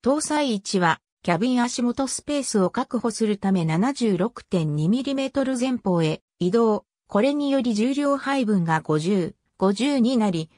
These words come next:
ハンドリング向上にも寄与している。トランスミッションは、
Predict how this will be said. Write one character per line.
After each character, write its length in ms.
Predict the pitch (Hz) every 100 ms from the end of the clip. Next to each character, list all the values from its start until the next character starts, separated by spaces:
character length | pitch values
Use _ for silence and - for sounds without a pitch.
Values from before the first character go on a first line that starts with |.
| _
ハ 180 | - 202
ン 100 | 285
ド 120 | 294
リ 100 | 285
ン 100 | 269
グ 100 | 254
向 200 | 262 262
上 240 | 208 202 190
に 160 | 180
も 120 | 156 143
寄 160 | 247
与 160 | 254 196
し 100 | -
て 80 | 175
い 180 | 147
る。 160 | 139 - _ _ _ _ -
ト 160 | 202
ラ 140 | 254 311
ン 60 |
ス 140 | - 277
ミ 80 |
ッ 40 | 285
シ 220 | - -
ョ 40 | 208
ン 80 | 175
は、 200 | 156